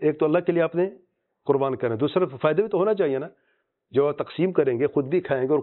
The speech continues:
فقراء کو بھی آپ کھلائیں گے، تو جس کا گوشت دس کلو ہے، اس سے تو بہتر ہے جس کا زیادہ چھ سات کلو والا ہے۔ جتنے زیادہ، یہی مق-، مقصد شرع ہے نا، زیادہ فائدہ ہونا چاہیے نا۔ اس سبحان، دیکھیں کہ اس لنگڑے اور اس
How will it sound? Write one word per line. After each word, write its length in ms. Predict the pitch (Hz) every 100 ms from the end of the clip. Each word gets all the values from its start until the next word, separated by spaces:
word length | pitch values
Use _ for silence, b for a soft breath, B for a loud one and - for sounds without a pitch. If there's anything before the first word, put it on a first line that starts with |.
| -
فقراء 360 | 135 143 143
کو 120 | 196
بھی 100 | 180
آپ 120 | 160 -
کھلائیں 300 | 147 120 110
گے، 100 | 127 b b b b b b b _
تو 60 | 147
جس 180 | 143 175
کا 120 | 202
گوشت 300 | 151 175 170
دس 240 | 139 180
کلو 220 | 190 160 156
ہے، 40 |
اس 100 | 160
سے 60 | 196
تو 80 |
بہتر 240 | 160 160 220
ہے 60 |
جس 160 | 196 180
کا 100 | 190
زیادہ 220 | 160 156 151 -
چھ 100 | - 156
سات 200 | 139 131
کلو 160 | 139 127
والا 140 | 127
ہے۔ 320 | 127 123 - _ _ _ _ _ _
جتنے 240 | 120 131 156
زیادہ، 300 | 139 143 165
یہی 380 | 143 127 165 190
مق-، 200 | 165 147
مقصد 320 | 147 - 143
شرع 160 | 127 113
ہے 60 | 120
نا، 80 |
زیادہ 300 | 147 131 147 196
فائدہ 180 | 160 147
ہونا 180 | 135 123
چاہیے 280 | 113 104
نا۔ 80 | 113 160 _ B B B B
اس 160 | 123
سبحان، 280 | - 131 185
دیکھیں 200 | 165 220
کہ 80 | 190 185 - _ _ _ _
اس 140 | 165
لنگڑے 340 | 147 151 175 208
اور 220 | 196 160
اس 140 | 165